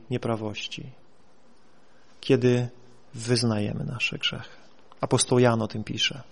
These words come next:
"Jeśli mówisz, że nie masz grzechu", mówi, "sam siebie czynisz kłamcą i jeszcze z Boga czynisz kłamcę".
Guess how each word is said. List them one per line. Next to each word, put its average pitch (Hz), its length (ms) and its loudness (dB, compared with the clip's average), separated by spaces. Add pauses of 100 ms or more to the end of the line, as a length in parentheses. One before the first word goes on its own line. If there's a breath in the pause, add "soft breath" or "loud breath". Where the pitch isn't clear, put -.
(120)
"Jeśli 147 240 6
mówisz, 226 360 8
że 156 180 6
nie 220 160 8
masz 151 220 8
grzechu", 120 540 2 (460 soft breath)
mówi, 143 220 2
"sam 202 380 6
siebie 170 400 6
czynisz 156 400 2
kłamcą 180 420 4
i 120 60 4
jeszcze 131 260 4
z 123 80 -2
Boga 127 340 8
czynisz 107 360 -4
kłamcę". - 380 -6